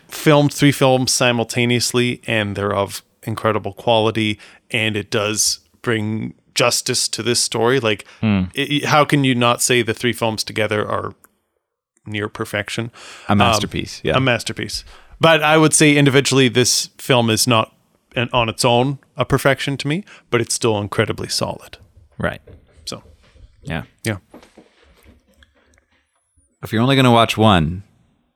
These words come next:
Speaker 3: watch The Fellowship of the Ring.
Speaker 1: Oh!
Speaker 2: Well, sure.
Speaker 1: Oh, wow.
Speaker 3: Yeah.
Speaker 1: Okay.
Speaker 2: Well,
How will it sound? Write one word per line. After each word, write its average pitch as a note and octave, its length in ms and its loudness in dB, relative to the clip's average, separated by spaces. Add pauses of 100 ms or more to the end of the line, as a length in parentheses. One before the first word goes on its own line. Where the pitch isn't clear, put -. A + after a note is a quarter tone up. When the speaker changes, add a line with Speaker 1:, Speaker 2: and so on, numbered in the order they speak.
(320)
Speaker 3:
watch G2+ 240 2
The G2+ 80 -2
Fellowship F#2 400 2
of F2 60 4
the E2+ 100 4
Ring. E2+ 300 -2 (180)
Speaker 1:
Oh! D#4 500 6
Speaker 2:
Well, G#2 100 2
sure. - 420 0
Speaker 1:
Oh, C4+ 260 6
wow. D3 440 4 (240)
Speaker 3:
Yeah. F#2 180 2 (380)
Speaker 1:
Okay. A3 500 4
Speaker 2:
Well, G2 340 4